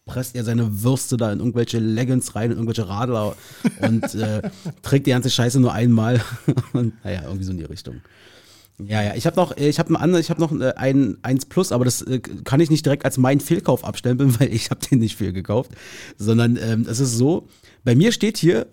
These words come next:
Speaker 1: äh, in der Küche immer noch, äh, ist schon reserviert, wird irgendwann mal, äh, übergeben an jemanden, aber ich hab hier ein fünfundzwanzig Kilo, äh, Vogelfutter bei <laughs> mir in der Wohnung zu stehen. <laughs> Schon seit einem Jahr oder so.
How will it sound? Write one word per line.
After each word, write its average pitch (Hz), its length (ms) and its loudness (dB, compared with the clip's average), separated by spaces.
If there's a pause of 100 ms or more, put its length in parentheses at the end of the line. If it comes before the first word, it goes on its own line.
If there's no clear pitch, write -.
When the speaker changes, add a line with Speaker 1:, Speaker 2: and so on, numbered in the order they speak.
Speaker 1:
äh, 135 400 2
in 135 80 0
der 135 100 0
Küche - 260 -4
immer 98 200 -2
noch, 110 280 -4
äh, 113 180 -4
ist - 160 -4
schon 170 140 2
reserviert, 143 540 2
wird 151 140 0
irgendwann 156 360 0
mal, 127 240 2
äh, - 120 -6
übergeben 127 600 0
an 156 120 0
jemanden, 160 420 2
aber 113 300 0 (480)
ich - 120 -4
hab 156 100 0
hier 165 160 0
ein 147 80 0
fünfundzwanzig 160 640 0
Kilo, 170 540 0
äh, 143 260 2
Vogelfutter 190 540 0
bei 104 140 -2
<laughs> 120 40 0
mir 151 260 6
in 156 80 2 (100)
der - 240 -6 (160)
Wohnung 139 260 -2
zu - 120 -10 (120)
stehen. - 480 -6 (180)
<laughs> 185 220 4
Schon 135 300 2
seit 127 180 2
einem 117 120 0
Jahr 117 260 2
oder 98 200 -2
so. 117 200 -2